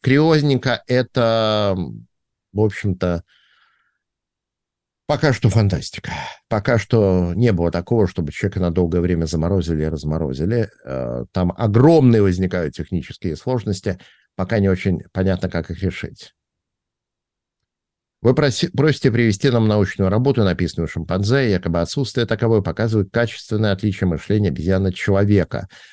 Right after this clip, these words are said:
Можете ли вы привести человека, кроме Эйнштейна, доказавшего теорию относительности? Если не можете, то у меня есть основания предполагать, что Эйнштейн имеет качественное интеллектуальное отличие от прочих людей. Почему же? Прочие люди могут понять,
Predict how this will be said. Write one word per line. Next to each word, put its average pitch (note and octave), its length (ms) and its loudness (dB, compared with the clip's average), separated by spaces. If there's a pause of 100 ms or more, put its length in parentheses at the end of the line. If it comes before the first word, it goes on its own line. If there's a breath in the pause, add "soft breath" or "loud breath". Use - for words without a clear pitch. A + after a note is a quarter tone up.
(160 loud breath)
Можете C#3 300 2
ли C#3 100 4
вы C#3 140 4
привести C#3 480 0
человека, D#3 600 2
кроме F2 260 -2
Эйнштейна, B2 460 -2
доказавшего F#2 640 -2
теорию F2 280 0
относительности? - 800 -8 (360 loud breath)
Если C#3 220 2
не D3 80 6
можете, D#3+ 340 2
то A#2+ 100 2
у - 20 4
меня G#2+ 120 4
есть F#2 120 0
основания F#2 420 0
предполагать, G2 540 -2
что - 180 -2
Эйнштейн A#2 480 0
имеет F2+ 260 0
качественное A#2+ 580 -2
интеллектуальное G#2 580 -2
отличие F2+ 380 -4
от - 80 -10
прочих F2+ 320 -6
людей. D#2+ 420 -8 (800 soft breath)
Почему D#2 460 -4
же? - 220 -20 (920)
Прочие G#2+ 400 4
люди A#2 240 2
могут A2 320 2
понять, G2 760 0